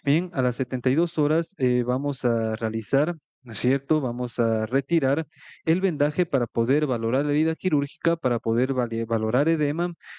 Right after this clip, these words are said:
para poder asimismo valorar los pulsos, alguna alteración neurológica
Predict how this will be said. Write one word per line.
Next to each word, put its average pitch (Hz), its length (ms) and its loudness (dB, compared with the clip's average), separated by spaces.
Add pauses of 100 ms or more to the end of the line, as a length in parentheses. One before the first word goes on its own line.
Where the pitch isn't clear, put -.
(140)
para 127 180 2
poder 131 340 2
asimismo 143 420 -2
valorar 120 360 0
los 147 200 0
pulsos, 147 640 0
alguna 131 340 -2
alteración 143 680 0
neurológica 156 880 0